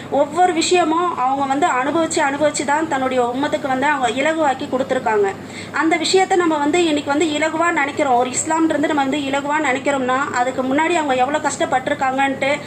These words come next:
அந்த விஷயத்த நம்ம வந்து யோசிச்சு பார்க்க மாட்டேங்கிறோம். ஒரு எக்ஸாம் போது நமக்கு ஒரு கொஸ்டின் பேப்பர் கிடைச்சிச்சு, கூடவே ஆன்சர் பேப்பரும் கிடைச்சிச்சுன்னா,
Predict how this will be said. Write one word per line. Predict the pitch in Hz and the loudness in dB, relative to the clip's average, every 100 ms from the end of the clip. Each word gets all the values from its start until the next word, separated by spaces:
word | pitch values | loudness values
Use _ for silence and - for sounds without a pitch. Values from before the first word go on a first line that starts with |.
| - - | -12 -8
அந்த | 254 294 | -4 -2
விஷயத்த | 285 285 359 330 | 0 0 0 2
நம்ம | 285 | 2
வந்து | 277 320 | 2 0
யோசிச்சு | 277 294 311 339 | 2 0 0 -2
பார்க்க | 269 254 262 | 0 -2 -2
மாட்டேங்கிறோம். | 233 220 208 202 - - - - - | -2 0 0 0 -4 -14 -14 -14 -6
ஒரு | 277 294 | 0 2
எக்ஸாம் | 294 269 285 277 370 381 339 | 2 2 -2 0 2 2 2
போது | 330 359 | 2 4
நமக்கு | 349 320 | 2 2
ஒரு | 285 277 | 0 0
கொஸ்டின் | 285 339 339 | -2 4 4
பேப்பர் | 330 330 | 4 0
கிடைச்சிச்சு, | 294 285 294 294 302 | -2 -4 -4 -4 -2
கூடவே | 302 302 302 | 0 2 2
ஆன்சர் | 330 294 302 370 262 | 0 0 0 0 0
பேப்பரும் | 294 302 320 330 | 0 2 0 -2
கிடைச்சிச்சுன்னா, | 285 302 - 262 | -2 -6 -4 -2